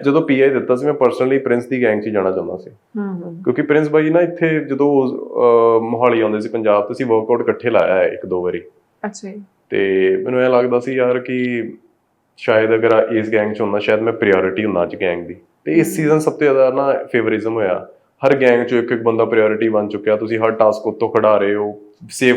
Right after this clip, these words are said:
Speaker 1: ਕਰਨ ਵਾਲੇ ਉਹਨੂੰ ਹੀ ਸੇਵ ਕਰ ਰਹੇ ਹੋ, ਬਾਕੀ ਬੰਦੇ ਤਾਂ ਤੁਸੀਂ ਉਹ ਐਂ ਹੀ ਰੱਖੇ ਆ ਫਾਲਤੂ
Speaker 2: ਹਮ।
Speaker 1: ਕਿ ਉਹਨਾਂ ਨੂੰ ਯੂਜ਼ ਕਰ ਲਾਂਗੇ ਕਦੋਂ।
Speaker 2: ਹਮ। ਹਾਲੇ ਫਿਨਾਲੇ ਸ਼ੂਟ ਹੋ ਚੁੱਕਾ?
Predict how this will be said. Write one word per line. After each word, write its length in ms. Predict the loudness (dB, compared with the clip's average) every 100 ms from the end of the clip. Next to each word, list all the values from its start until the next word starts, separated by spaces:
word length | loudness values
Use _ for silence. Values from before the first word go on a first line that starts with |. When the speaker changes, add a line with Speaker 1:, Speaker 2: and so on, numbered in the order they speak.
| 4
Speaker 1:
ਕਰਨ 120 | 2
ਵਾਲੇ 160 | 2 2
ਉਹਨੂੰ 140 | 2
ਹੀ 60 | 0
ਸੇਵ 280 | 2 2
ਕਰ 160 | 2 2
ਰਹੇ 100 | 2
ਹੋ, 40 |
ਬਾਕੀ 280 | 2 0 2
ਬੰਦੇ 220 | 2 2
ਤਾਂ 120 | 0 -2
ਤੁਸੀਂ 260 | -4 -2
ਉਹ 240 | -2 -4 -2
ਐਂ 80 | 0
ਹੀ 100 | 2
ਰੱਖੇ 260 | 0 0
ਆ 40 | -2
ਫਾਲਤੂ 460 | 0 0 -2 -8 -10 -12
Speaker 2:
ਹਮ। 240 | -10 -4
Speaker 1:
ਕਿ 100 | 0
ਉਹਨਾਂ 140 | 2
ਨੂੰ 80 | 2
ਯੂਜ਼ 220 | 2 0
ਕਰ 160 | 2 0
ਲਾਂਗੇ 260 | 0 -2 -2
ਕਦੋਂ। 260 | -4 -6 -12 _ -16
Speaker 2:
ਹਮ। 280 | -16 -14 -16 -20 _ _ _ _ _ _ _ _ _ _ _ _ 0
ਹਾਲੇ 140 | 2
ਫਿਨਾਲੇ 320 | 4 2 2
ਸ਼ੂਟ 280 | 2 0 0
ਹੋ 80 | 0
ਚੁੱਕਾ? 400 | -2 -4 -6